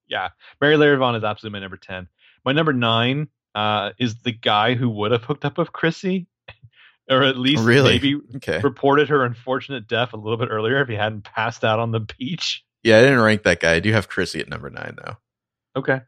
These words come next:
Speaker 1: Okay. Um, Chrissy's actually my number eight. <laughs> Poor Chrissy. Like, we don't know anything about this character. She could have been a horrible person in her life,
Speaker 2: At
Speaker 1: but,
Speaker 2: first,
Speaker 1: like
Speaker 2: I thought she was, like, mute at the beginning 'cause, like, she doesn't say anything to him. She just smiles, but then she does start talking later.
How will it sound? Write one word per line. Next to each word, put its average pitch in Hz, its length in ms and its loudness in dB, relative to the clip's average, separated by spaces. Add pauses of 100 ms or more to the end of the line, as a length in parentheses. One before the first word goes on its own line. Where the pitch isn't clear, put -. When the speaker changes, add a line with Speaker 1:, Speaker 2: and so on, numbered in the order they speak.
(200)
Speaker 1:
Okay. 123 220 -10 (1000)
Um, 120 380 0 (100)
Chrissy's 220 280 0
actually 214 240 2
my 147 60 4
number 139 240 2
eight. 98 220 0 (800)
<laughs> - 0 - (1600)
Poor 180 140 2
Chrissy. 110 440 -2
Like, 123 220 -2 (520)
we 139 60 -10
don't 170 120 4
know 151 180 2
anything 147 220 0
about 113 160 0
this 104 120 -10
character. 98 300 -6
She - 140 -10
could 123 120 0
have 117 80 0
been 117 100 0
a 98 80 -4
horrible 107 460 0
person 101 380 -6
in 90 240 -16
her 101 120 -8
life, 90 280 -6
Speaker 2:
At - 80 6
Speaker 1:
but, 92 100 0
Speaker 2:
first, 208 220 6
Speaker 1:
like 220 100 4
Speaker 2:
I - 40 -4
thought 190 160 4
she 170 120 -2
was, 131 160 -2
like, 110 140 -2
mute 95 440 -6
at - 120 -6
the 143 60 -12
beginning 139 520 -2
'cause, - 280 -6
like, 104 140 0
she 110 100 -4
doesn't 107 220 -2
say - 160 -4
anything 101 300 -2
to 104 80 -2
him. 101 160 -2
She 98 120 -10
just 92 180 -4
smiles, 87 460 -2
but 92 120 -8
then 95 120 -2
she 101 180 -4
does 92 320 -2
start - 200 -4
talking 82 340 -8
later. 71 340 -10